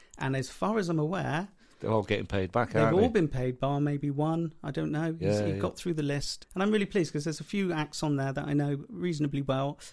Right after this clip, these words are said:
Speaker 1: and they had written it off, so they're gonna hopefully, um, yeah,
Speaker 2: Yeah.
Speaker 1: en-,
Speaker 2: Didn't have to
Speaker 1: enjoy
Speaker 2: do that, and he's done
Speaker 1: their
Speaker 2: it.
Speaker 1: few hundred quid. It was a few grand in total, though.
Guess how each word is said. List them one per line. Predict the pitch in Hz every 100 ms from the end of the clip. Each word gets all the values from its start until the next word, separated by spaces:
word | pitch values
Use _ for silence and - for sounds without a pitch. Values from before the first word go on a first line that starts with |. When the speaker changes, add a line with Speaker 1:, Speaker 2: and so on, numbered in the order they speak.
| -
Speaker 1:
and | 156 147 151 151 147
they | 170 151 170 160 156
had | 147 139 135
written | 165 151
it | 131
off, | 120 - -
so | - 139 139
they're | 147 139
gonna | 135 143 139 135 - - _ -
hopefully, | 196 - 120 120 147 - 165
um, | 139 143 147 - _ -
yeah, | 175 - _ _ _
Speaker 2:
Yeah. | 92 117 107 - 185
Speaker 1:
en-, | 160 -
Speaker 2:
Didn't | 151 151
have | 160
to | 175
Speaker 1:
enjoy | 170
Speaker 2:
do | 156 107
that, | 131 127
and |
he's | 131
done | 151 170
Speaker 1:
their | 196
Speaker 2:
it. | 98
Speaker 1:
few | 175
hundred | 165 170 165
quid. | 196 175
It | 165
was | 214
a | 135
few | - 175 160
grand | 156 156 147
in | 143
total, | 143 165 - 131
though. | 127 135